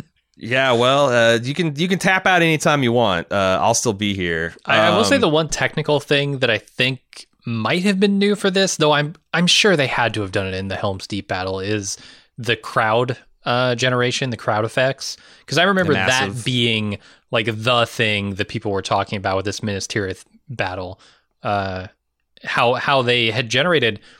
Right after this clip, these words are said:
Speaker 2: essentially a new type of effect, right? Like, creating
Speaker 1: Mm-hmm.
Speaker 2: all of these groups of people and placing them so they didn't look all the same, uh, and doing that with computers.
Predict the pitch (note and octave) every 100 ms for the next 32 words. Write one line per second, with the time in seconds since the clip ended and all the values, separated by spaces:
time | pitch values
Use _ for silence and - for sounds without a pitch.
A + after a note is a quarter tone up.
0 | _ _ - D#3 G#2 - A#2 A2 A#2+ -
1 | A2 G#2+ G2 F#2+ - - - - G#2 G#2+
2 | A#2+ G#2+ - - - A2+ A2+ G#2 G#2+ G#2+
3 | G#2 G#2+ G2+ - A2 A#2 - - F#2+ -
4 | C3 - G#2 G2 G2 - - _ - G2
5 | - C#3+ C3+ B2+ A2+ A2 G#2 A#2 G2+ A2+
6 | B2 A2 A2 A#2+ A#2 G#2+ G#2+ G2 G#2 -
7 | A#2+ G2 F2+ G2 - _ _ _ _ -
8 | G2+ G2+ G#2 A#2 B2 A2+ G#2 G2 - G2+
9 | A#2 G2+ F2+ F#2 -